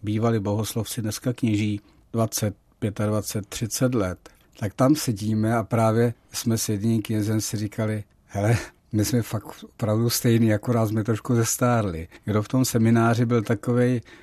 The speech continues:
eh, takovej tichej, tak je furt. Kdo byl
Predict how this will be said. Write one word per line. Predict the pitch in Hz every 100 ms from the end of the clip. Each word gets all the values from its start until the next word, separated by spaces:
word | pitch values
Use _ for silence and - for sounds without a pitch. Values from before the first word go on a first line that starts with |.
| _ _ -
eh, | 95
takovej | - 95 113 117
tichej, | 120 131 - 113 104 98 95 - _
tak | - 95
je | 107
furt. | - 110 98 92 - _ _ _
Kdo | 107 110
byl | 107 127 120